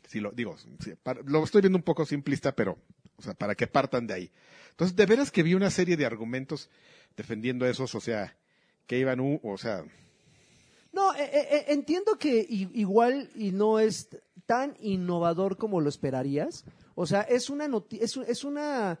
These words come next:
Speaker 2: es algo que ya existía, que le dieron un, un reboot,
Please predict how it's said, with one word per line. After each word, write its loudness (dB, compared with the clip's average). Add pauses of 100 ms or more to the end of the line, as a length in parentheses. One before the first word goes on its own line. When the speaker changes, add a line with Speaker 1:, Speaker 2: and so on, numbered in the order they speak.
(140)
Speaker 2:
es -4
algo -2
que -2
ya 2
existía, -4
que -2
le 0
dieron 0
un, -2
un -4
reboot, -4